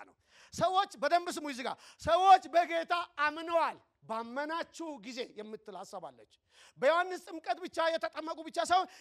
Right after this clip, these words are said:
የጌታ ደግሞ ደቀ መዛሙርት ሆነዋል። ነገር ግን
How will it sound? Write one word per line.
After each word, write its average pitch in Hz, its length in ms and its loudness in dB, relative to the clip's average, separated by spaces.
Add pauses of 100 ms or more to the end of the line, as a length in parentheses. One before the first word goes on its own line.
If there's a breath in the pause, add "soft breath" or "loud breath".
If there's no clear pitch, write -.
(120 loud breath)
የጌታ 294 460 -2 (100)
ደግሞ 339 220 -6
ደቀ 320 240 -14
መዛሙርት 330 360 -2 (140)
ሆነዋል። 339 580 6 (1200)
ነገር 370 320 2
ግን 392 140 -8